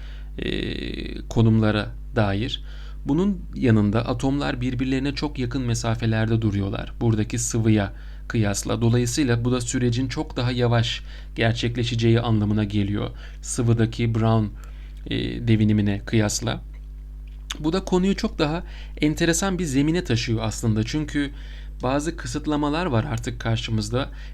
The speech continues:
Kristal yapının simetrik özelliklerini de dikkate almamız gerekiyor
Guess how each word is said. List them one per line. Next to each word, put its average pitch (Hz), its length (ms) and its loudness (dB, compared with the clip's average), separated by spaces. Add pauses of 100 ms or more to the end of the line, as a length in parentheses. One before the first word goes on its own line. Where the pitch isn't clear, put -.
Kristal 151 460 -2
yapının 139 320 0
simetrik 135 520 -4
özelliklerini 131 840 0
de 107 160 4
dikkate 117 360 -2
almamız 107 480 0
gerekiyor 113 520 0